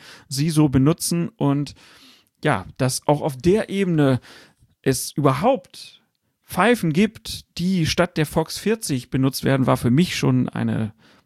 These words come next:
Offenbarung. Ich hab mir das angeguckt, Pfeifen kosten irgendwie so fünfunddreißig bis vierzig Euro oder so in dem Segment. Äh, und da haben die Schiedsrichterinnen und Schiedsrichter also wohl Tests durchgeführt und ändern da das Modell. Ist, das ist doch eine Revolution auf dem Rasen, Alex.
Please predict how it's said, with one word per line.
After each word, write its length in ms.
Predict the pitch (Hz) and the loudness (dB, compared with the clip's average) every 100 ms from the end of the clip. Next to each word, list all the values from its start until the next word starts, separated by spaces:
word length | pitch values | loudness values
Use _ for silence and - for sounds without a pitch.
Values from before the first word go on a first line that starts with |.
| _ | _
Offenbarung. 580 | 143 156 139 120 147 165 | 0 2 4 4 4 2
Ich 120 | 147 | -2
hab 80 | 147 | -2
mir 80 | 165 | 0
das 140 | 147 | 2
angeguckt, 460 | - 175 - 180 - | 2 0 2 -2 0
Pfeifen 280 | 139 147 156 | 0 0 -2
kosten 320 | 156 - - | -4 -4 -2
irgendwie 160 | 151 | -2
so 100 | 143 | -2
fünfunddreißig 540 | 143 165 180 160 170 165 | -4 0 0 0 -2 -4
bis 100 | 160 | -6
vierzig 380 | - - 165 - | -6 -6 -6 -2
Euro 280 | 170 196 | 0 2
oder 160 | 196 196 | 2 0
so 280 | 190 220 262 - - - | 0 0 -2 -10 -20 -6
in 120 | 160 | -2
dem 220 | 160 180 | 2 2
Segment. 600 | 156 165 139 143 220 247 - - - - - | 0 0 2 6 4 2 -6 -18 -20 -20 -4
Äh, 200 | 147 156 | 0 2
und 440 | - 151 165 - | 2 0 0 0
da 80 | 147 | 0
haben 140 | 156 | 0
die 100 | 160 | 0
Schiedsrichterinnen 520 | 151 160 - 160 151 135 | -4 -6 -6 -4 -2 -2
und 60 | |
Schiedsrichter 600 | 127 - - 147 139 139 - - - - - | -4 -8 -8 -6 -4 -4 -6 -14 -20 -20 -4
also 500 | - 123 143 147 135 | 2 4 4 2 2
wohl 160 | 139 139 | 2 2
Tests 400 | 160 190 - - | 0 0 -4 -4
durchgeführt 640 | 147 - 156 151 165 - | -6 -6 -10 -6 -6 -6
und 300 | 147 147 - - | -4 -2 -4 2
ändern 480 | 208 233 254 208 190 | 4 4 4 2 2
da 180 | 160 170 | 2 2
das 220 | 165 - | 0 0
Modell. 340 | 160 147 131 - | 2 2 2 2
Ist, 180 | 147 | -2
das 140 | 139 117 | -2 -6
ist 160 | 160 | -2
doch 80 | 147 | -2
eine 220 | 147 127 | 0 0
Revolution 580 | 127 139 131 113 - - | 0 2 0 0 2 2
auf 100 | 123 | 2
dem 140 | 117 113 | 0 0
Rasen, 360 | 151 247 151 | 0 0 -2
Alex. 460 | - 78 - - | -2 -8 -12 -16